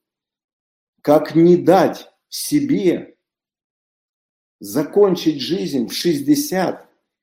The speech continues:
когда весь мир собирается жить по сто двадцать.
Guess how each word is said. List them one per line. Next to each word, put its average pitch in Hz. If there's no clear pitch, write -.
когда 156
весь 165
мир 180
собирается 165
жить 165
по 151
сто -
двадцать. 117